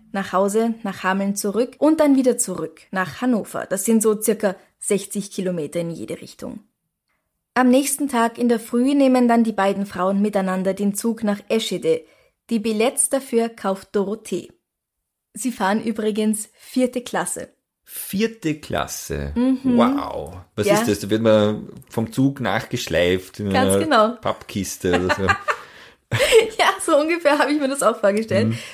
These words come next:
Speaker 1: Und deswegen habe ich das mal gegoogelt, was vierte Klasse ist. Vierte Klasse gab's in verschiedenen Teilen des heutigen Deutschlands ab achtzehnhundertzweiundfünfzig.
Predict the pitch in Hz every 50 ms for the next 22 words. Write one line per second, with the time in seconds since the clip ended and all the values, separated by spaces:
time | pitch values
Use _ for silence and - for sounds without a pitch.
0 | - - 277 254 247 240 247 - 247 247 247 220 214 226 220 220 208 220 208 202
1 | 202 214 208 - 233 233 220 233 262 285 277 - - 214 214 214 - 226 214 -
2 | 208 202 - 175 156 185 - - - - 269 277 - - _ _ _ _ _ -
3 | - 302 302 - 339 320 - 254 247 254 254 277 269 269 214 202 220 233 - -
4 | - - - 262 254 262 269 247 - - 311 320 302 269 254 240 240 - 220 202
5 | 196 208 220 233 220 208 - - 202 202 202 185 185 185 180 170 165 185 - -
6 | - 214 226 226 - - - 208 208 - - 226 - - - 226 214 214 208 202
7 | 202 196 196 - - 190 190 190 185 - - - 226 214 202 - - - - -
8 | - - -